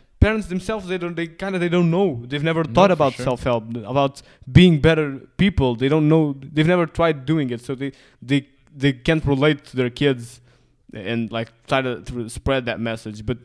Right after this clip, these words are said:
Speaker 1: you know, it's like, like, at least the, I, I'm positive in the sense that, you know, self-help is
Speaker 2: Yep.
Speaker 1: the most searched for category. So more and more people are awakening to the fact that,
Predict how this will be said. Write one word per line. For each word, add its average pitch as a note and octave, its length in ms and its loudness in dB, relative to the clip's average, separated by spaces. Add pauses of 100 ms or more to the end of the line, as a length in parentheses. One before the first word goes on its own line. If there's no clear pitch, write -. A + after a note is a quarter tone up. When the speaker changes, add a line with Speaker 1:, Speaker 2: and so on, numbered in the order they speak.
(640)
Speaker 1:
you C#3+ 100 -14
know, F#3 140 -4
it's E3 180 -10
like, E3+ 160 -8
like, D3 220 -8 (480)
at C3+ 120 -10
least G#3+ 300 -6 (420)
the, C3+ 180 -6
I, C#3+ 260 -2
I'm C#3 160 0
positive D3+ 360 0
in C#3 60 0
the C3+ 100 0
sense C3+ 280 -4
that, A#2+ 340 -4
you B2+ 60 -2
know, B2 260 -2
self-help C3+ 480 -4
is C#3+ 380 -2
Speaker 2:
Yep. F2+ 260 -6
Speaker 1:
the A#2+ 100 -8
most A#2 240 -6
searched A#2 220 -8
for A2+ 140 -10
category. G#2+ 440 -10
So A#2+ 140 -10
more C3 220 0
and A#2+ 100 -2
more A#2+ 140 -2
people A#2 320 -6
are A#2 100 -4
awakening A2+ 540 -6 (360)
to - 80 -18
the A#2 80 -10
fact A2+ 360 -14
that, A2 160 -18